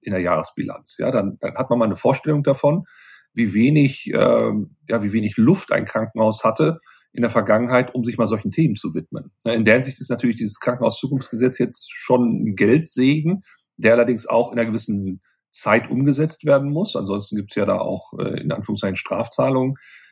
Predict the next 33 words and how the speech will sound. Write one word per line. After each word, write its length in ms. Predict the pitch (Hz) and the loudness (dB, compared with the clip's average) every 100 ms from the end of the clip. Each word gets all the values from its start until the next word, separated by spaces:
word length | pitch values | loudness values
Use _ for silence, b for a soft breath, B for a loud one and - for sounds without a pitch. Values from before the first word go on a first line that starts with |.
| _ | _
die 60 | 120 | 0
man 200 | 117 110 | 2 2
dann, 180 | 110 113 | 2 0
äh, 80 | |
leisten 460 | 107 101 131 - 131 | -2 -2 -2 0 2
muss. 180 | 127 - | 2 2
Und 220 | 110 107 B B B _ _ _ | 0 -2 B B B _ _ _
das 200 | - 101 143 | 0 2 0
wird 100 | 135 | 2
eine 120 | 143 | 2
große 300 | 123 160 123 | 2 4 2
Herausforderung 600 | 117 175 202 90 80 85 | 2 0 0 -2 -2 -2
sein, 400 | - 92 117 139 | -2 0 0 0
äh, 420 | - 117 107 107 - _ - | 0 0 2 0 -4 _ -10
also 300 | 110 110 110 - | -2 0 0 0
das 180 | 110 - | 0 0
in 120 | 120 | 0
so 80 | 107 | 0
einer 140 | 110 | 2
kurzen 420 | 104 - 160 - 113 | 0 0 -2 0 0
Zeitspanne 520 | - 127 - 110 107 | 0 0 0 0 2
umzusetzen 640 | 147 156 - - - - | 0 0 0 0 0 -2
und 180 | - 107 | -2 2
dann 120 | 120 | 4
auch 120 | 131 | 4
noch, 280 | 135 139 - - | 4 2 -2 0
äh, 220 | 127 127 B _ | 2 0 B _
die 60 | 120 | 0
Leute 260 | 117 160 | 2 2
nicht 160 | 113 92 | 0 -2
zu 80 | 101 | -6
verlieren 400 | - 85 90 80 | -6 -4 -4 -4
dabei. 340 | - - - | -8 -8 -10